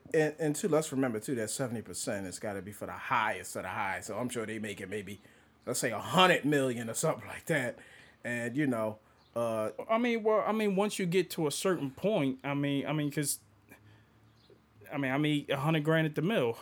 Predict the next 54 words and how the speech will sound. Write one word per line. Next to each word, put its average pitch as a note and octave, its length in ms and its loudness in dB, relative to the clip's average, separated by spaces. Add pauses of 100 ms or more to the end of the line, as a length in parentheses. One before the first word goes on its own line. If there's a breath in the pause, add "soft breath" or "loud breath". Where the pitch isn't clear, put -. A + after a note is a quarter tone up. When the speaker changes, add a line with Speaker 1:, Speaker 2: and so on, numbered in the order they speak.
Speaker 2:
okay, D3 320 0
they C#3+ 140 2
gon-, B2+ 200 -2
they C3+ 120 2
still F#3 260 0
gonna C#3 180 2
take, F#3 440 0
you D3+ 140 -2
know, B2 300 -2 (460 soft breath)
uh, A#2+ 340 2 (200)
forty, D#3+ 600 4
forty E3 340 0
so-, - 300 -4
forty E3 300 0
something D#3 260 -2
percent F#3+ 400 0
of B2 120 0
that. A#2+ 240 2 (100)
Speaker 1:
Right. F#2+ 280 -8 (240)
Speaker 2:
You D3 100 2
know D3 60 4
what C#3 80 2
I C3+ 40 2
Speaker 1:
Yeah, C3+ 200 4
Speaker 2:
mean? C3 140 2
Speaker 1:
that's - 120 -12
true. F#2+ 200 -12 (320 loud breath)
But C4 100 10
I D4 80 12
mean, F4+ 220 6
like C#4+ 160 6
I C#4+ 60 6
said, - 300 6
but G#3+ 220 6 (220 soft breath)
don't G#3 220 6
you A#3+ 60 -8
think A3+ 180 4
it's, G3+ 120 4
like, G3+ 220 4
a F3 80 8
little F#3+ 380 10
okay G#3 320 6 (100)
if E3 160 0
they F3+ 100 4
can D#3 220 2
write E3+ 260 8
it E3 180 2 (180)
right, F3 360 8 (160)
you G#3 160 6
know, E3+ 320 8 (260 loud breath)
like, F#3+ 280 10
that's, C4 300 10
like, G#3+ 260 6
the, F#3 320 10